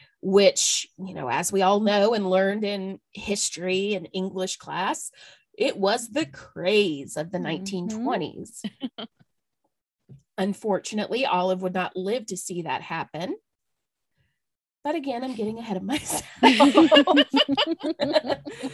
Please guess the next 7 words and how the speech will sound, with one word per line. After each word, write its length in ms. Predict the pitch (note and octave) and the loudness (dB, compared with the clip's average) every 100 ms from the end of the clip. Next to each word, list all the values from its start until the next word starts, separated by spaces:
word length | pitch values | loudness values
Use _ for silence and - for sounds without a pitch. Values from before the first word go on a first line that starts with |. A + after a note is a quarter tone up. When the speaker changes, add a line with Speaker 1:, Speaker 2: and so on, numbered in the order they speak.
| - G#3 F4+ C4 - - - - | -10 -12 -12 -12 -12 -18 -20 -16
Speaker 1:
So 300 | - F4 F#4 | 2 4 6
shortly 580 | F#4 - F#4+ A#4+ A4+ G#4+ | 4 6 6 6 4 6
after 280 | D4 D4 D#4 | 6 4 0
she 200 | - E4 | 0 0
arrived 380 | D4+ G3 G#3 A3+ | 4 4 2 0
in, 160 | A#3+ B3 | -6 0
um, 440 | G3+ F#3+ F3 E3+ | 4 4 2 -4